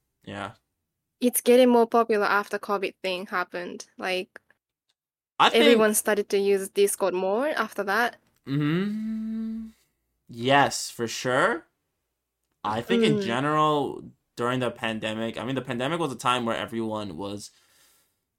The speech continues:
Speaker 1: isolating themselves from the outside. So in general,
Speaker 2: Mm.
Speaker 1: I think every, every single app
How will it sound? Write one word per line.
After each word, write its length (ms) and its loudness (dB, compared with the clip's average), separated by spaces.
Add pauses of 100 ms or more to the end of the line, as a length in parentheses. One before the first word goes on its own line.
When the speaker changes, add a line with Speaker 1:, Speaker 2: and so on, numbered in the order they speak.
Speaker 1:
isolating 600 0
themselves 520 -2
from 300 -6
the 160 -4
outside. 680 -4 (240)
So 360 -2
in 260 -6
general, 760 0
Speaker 2:
Mm. 40 -12
Speaker 1:
I 120 -8
think 260 -8
every, 440 -2 (120)
every 300 0
single 720 0
app 400 4